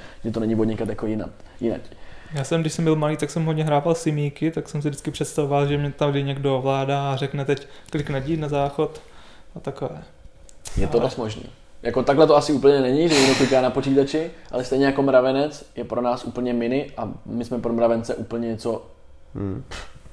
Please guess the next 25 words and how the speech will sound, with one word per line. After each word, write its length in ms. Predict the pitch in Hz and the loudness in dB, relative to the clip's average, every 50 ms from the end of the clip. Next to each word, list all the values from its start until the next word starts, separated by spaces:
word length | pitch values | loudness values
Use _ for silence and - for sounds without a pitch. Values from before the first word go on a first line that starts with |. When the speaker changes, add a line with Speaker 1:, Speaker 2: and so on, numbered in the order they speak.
| - - | -8 0
Speaker 1:
Oni 160 | 123 127 135 | 2 4 4
nás 180 | 139 131 127 135 | 4 2 2 0
ani 120 | 127 123 | 0 0
nevidí, 380 | 120 113 107 117 117 120 143 147 | 0 2 0 0 0 0 -2 0
že 60 | 143 143 | 0 0
jo? 180 | 143 156 - - - - - - - - - - | 0 0 -2 -6 -8 -8 -6 -6 -8 -10 -10 -10
Protože 260 | - - 107 110 107 | -8 -6 -4 -2 0
vidějí, 240 | 104 104 107 107 104 | 0 2 2 2 2
vole, 200 | 104 110 110 104 | 4 4 2 2
ve 100 | 107 104 | 2 0
dvě 220 | 107 107 110 110 | 2 2 2 2
D, 240 | 107 101 101 113 131 | 2 0 0 -2 -2
tak 120 | 123 - | -4 -6
ani 140 | 117 104 104 | -6 -6 -6
nemůžou 340 | 98 98 104 113 110 110 110 | -4 -4 -2 -2 -2 0 -2
nás 220 | 104 101 104 104 | -2 -2 -2 -2
vidět 220 | 104 104 98 104 107 | 0 0 2 2 0
de 100 | 107 101 | 0 0
facto 260 | - 107 104 - 101 | -2 -4 -4 -4 -4
ty 80 | 110 | -4
mravenci, 480 | 110 110 107 107 107 107 110 - 131 131 - | -2 -4 -2 -2 -4 -4 -4 -2 -4 -4 -2
tak 200 | - 113 107 - - | -2 -4 -4 -4 -4
prostě 380 | 107 107 107 - - - 110 | -4 -4 -4 -4 -4 -2 0
je 140 | 107 107 107 | 0 0 0
to, 420 | 104 110 113 113 113 110 113 107 | 2 2 2 4 4 2 2 0